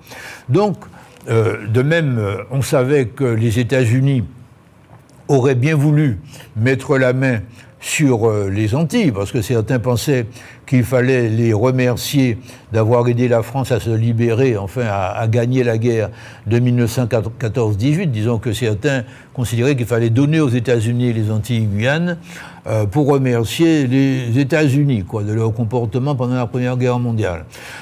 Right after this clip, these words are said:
Euh, l'Angleterre également aurait bien voulu, euh, prendre possession des Antilles. Eh bien non,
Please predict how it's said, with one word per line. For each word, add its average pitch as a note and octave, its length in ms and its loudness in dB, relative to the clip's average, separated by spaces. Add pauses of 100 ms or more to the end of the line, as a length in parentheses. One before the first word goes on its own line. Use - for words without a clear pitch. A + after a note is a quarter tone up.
(240)
Euh, G#2 500 -2 (320)
l'Angleterre D#3+ 920 2 (180)
également C#3 760 -2
aurait G#2+ 260 -2
bien C#3 180 2
voulu, D3 640 0
euh, A2 160 -2
prendre C3+ 440 -2
possession C3+ 760 -2 (500)
des C3+ 440 2 (280)
Antilles. C#3+ 560 0 (600)
Eh A#2 120 -2
bien B2 360 2
non, B2+ 380 -2